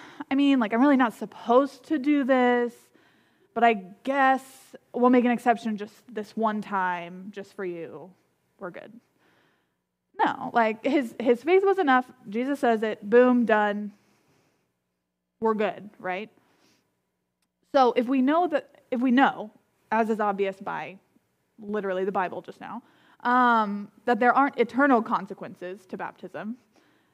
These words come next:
then the question becomes, why is baptism even really important, right? Because that, that's the issue that people have with, it's either if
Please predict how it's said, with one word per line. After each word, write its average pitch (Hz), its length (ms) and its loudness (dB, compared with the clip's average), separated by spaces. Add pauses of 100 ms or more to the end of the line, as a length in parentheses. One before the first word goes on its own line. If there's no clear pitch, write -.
then 247 640 0 (920)
the 214 120 -8
question 202 500 -4
becomes, 196 500 -6
why 190 260 -6
is 190 120 -8
baptism 190 680 -12
even 196 260 -12
really 180 220 -14
important, 185 360 -16 (260)
right? 170 220 -20 (400)
Because 254 220 0
that, 294 320 2
that's 254 300 0
the 247 160 2
issue 247 220 -2
that 220 120 -2
people 220 220 -6
have 208 340 0
with, 196 220 -6 (720)
it's - 240 -4
either 226 580 2 (240)
if 233 120 -8